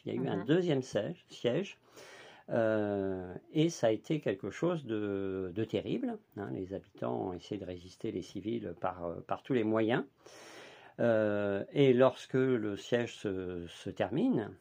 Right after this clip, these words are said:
Speaker 1: hein, la ville a perdu, euh, à la fois par les armes, par la famine, euh, les épidémies, plus de la moitié de ses habitants. Hein, il y a,
Speaker 2: D'accord.
Speaker 1: il y a cinquante-quatre mille personnes qui ont disparu.
Speaker 2: Mhm.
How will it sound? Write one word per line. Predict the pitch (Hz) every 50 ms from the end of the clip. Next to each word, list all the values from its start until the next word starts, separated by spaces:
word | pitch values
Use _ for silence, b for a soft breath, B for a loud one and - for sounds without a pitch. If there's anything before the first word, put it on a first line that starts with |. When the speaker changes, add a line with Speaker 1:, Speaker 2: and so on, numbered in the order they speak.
| _ - 107
Speaker 1:
hein, | 104 113 139
la | 135 107 101 98
ville | 95 107 117 135 147 147 120
a | 104
perdu, | - - 107 92 90 - 117 139 147 165 165 151
euh, | 123 113 107 110
à | - 123
la | 127 117
fois | - - - 127 113 -
par | 113 107 104
les | 110 120 117 117
armes, | 147 160 175 196 202 190 170
par | - - 117 110
la | 110 107
famine, | 104 - - 123 123 139 156 185 214 226 226 233 - B B B B B B -
euh, | - 120 117 110
les | 120 139 131 127
épidémies, | 120 - - 117 104 110 107 117 160 202 233 226
plus | - - - 185 170 156
de | 131
la | 120 123
moitié | 139 135 117 - - - -
de | -
ses | - 120 113
habitants. | 117 - - 151 - 113 - - _ _ _ _ _ _ - -
Hein, | - - - - - -
il | 104
y | 95
a, |
Speaker 2:
D'accord. | 95 95 -
Speaker 1:
il | 98
y | 98
a | 92
cinquante-quatre | - - 120 104 - 117 104 - 110 - - -
mille | 113 117 117 101
personnes | - - - 127 - - - - 151 180 202 214 214 - B B B B B B B B B
qui | - 131
ont | 123 131
disparu. | 127 113 107 - - 123 107 98 - - - - _ _ _ _ _ _ _ _ _ _
Speaker 2:
Mhm. | -